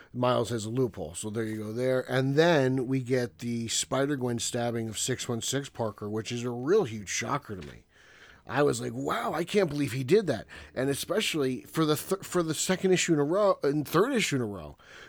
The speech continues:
like, they're just, they're just offing main characters at will. And, like, that's why I'm saying it's very Deceased. It's, it, Slott has, is, has no fear of doing it.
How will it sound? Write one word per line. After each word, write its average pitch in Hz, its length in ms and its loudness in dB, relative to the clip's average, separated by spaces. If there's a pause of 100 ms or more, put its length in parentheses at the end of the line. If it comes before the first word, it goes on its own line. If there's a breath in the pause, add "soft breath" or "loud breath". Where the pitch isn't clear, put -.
like, 135 340 2
they're 147 480 -2
just, 240 240 -6 (140)
they're 180 160 -4
just 226 180 -8
offing 151 500 2
main 147 300 2
characters 127 960 -4 (280)
at 123 200 -2
will. 139 420 6
And, 123 180 -2
like, 127 120 0
that's 131 160 0
why 131 100 -2
I'm 120 80 -2
saying 120 320 -2
it's 120 180 -6
very 117 540 0
Deceased. 101 720 -10 (480 loud breath)
It's, - 320 -6
it, 120 400 -6
Slott 123 340 -2
has, 104 380 -4
is, 113 280 -6
has 113 240 -6
no 131 280 2
fear 127 480 0
of 107 160 -6
doing 110 320 0
it. 87 160 -12